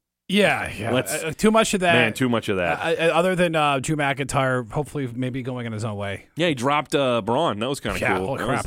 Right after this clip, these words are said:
Speaker 2: that was
Speaker 1: <laughs>
Speaker 2: interesting.
Speaker 1: That was impressive.
Speaker 2: I was, I'm, I'm good with that, though, because I want Drew to be his own star.
Speaker 1: Yeah, and let Braun be on his own, too. He doesn't
Speaker 2: Yeah,
Speaker 1: need these guys.
Speaker 2: none of them need each other.
Speaker 1: Yeah,
Speaker 2: So,
Speaker 1: yeah.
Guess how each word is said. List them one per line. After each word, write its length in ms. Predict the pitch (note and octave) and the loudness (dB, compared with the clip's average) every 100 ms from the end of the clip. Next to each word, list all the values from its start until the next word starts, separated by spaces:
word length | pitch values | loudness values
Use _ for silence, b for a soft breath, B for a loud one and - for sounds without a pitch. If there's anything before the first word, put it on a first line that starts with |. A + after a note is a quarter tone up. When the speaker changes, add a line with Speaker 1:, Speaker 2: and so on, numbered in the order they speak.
| - | 0
Speaker 2:
that 60 | |
was 120 | C3 | 0
Speaker 1:
<laughs> 60 | F3+ | 2
Speaker 2:
interesting. 360 | E3+ - E3+ G#2+ | 2 2 -4 2
Speaker 1:
That 100 | E3 | 4
was 180 | E3+ - | 4 0
impressive. 400 | D3+ C3 A#2 G#2+ | -6 -6 -6 -4
Speaker 2:
I 60 | |
was, 180 | B2 D3 | -2 -2
I'm, 200 | C#3+ D#3 | -2 -2
I'm 160 | D#3+ F3+ | 0 -2
good 240 | C3+ E3 | 2 0
with 120 | D#3+ B2+ | 2 0
that, 180 | B2+ A2+ | 0 2
though, 160 | A2+ | 0
because 240 | G#2+ A#2 A#2 | 0 0 0
I 80 | A2+ | 0
want 300 | G#2+ C3 G#2 | 0 -2 -2
Drew 220 | A2 G#2 | -2 -2
to 80 | F#2+ | -2
be 140 | G2 | -2
his 120 | F#2 | -2
own 180 | F#2+ F2+ | -4 -6
star. 240 | - F2+ D#2+ | -6 -4 2
Speaker 1:
Yeah, 240 | G3 G2 - | 2 0 -2
and 160 | F#3 F3+ | -2 -2
let 160 | G3+ | -4
Braun 280 | F3+ F#3+ F#3+ | -4 -2 -2
be 220 | E3 E3 | -4 -6
on 100 | F3 | -4
his 100 | E3+ | -4
own, 160 | E3+ E3 | -4 -6
too. 180 | F3+ E3 | -4 -4
He 100 | C#3+ | -4
doesn't 140 | E3+ - | -2 -2
Speaker 2:
Yeah, 80 | |
Speaker 1:
need 80 | E2+ | -2
these 160 | C#3+ A#2 | -4 -2
guys. 40 | |
Speaker 2:
none 100 | B2+ C3+ | 0 0
of 60 | |
them 100 | A2+ | 0
need 160 | G2+ F2 | -4 -4
each 160 | D#2 - | -6 -10
other. 120 | - | -6
Speaker 1:
Yeah, 120 | D3+ E2+ _ _ | -6 -6 _ _
Speaker 2:
So, 100 | D#3+ | -6
Speaker 1:
yeah. 120 | F#2+ | -6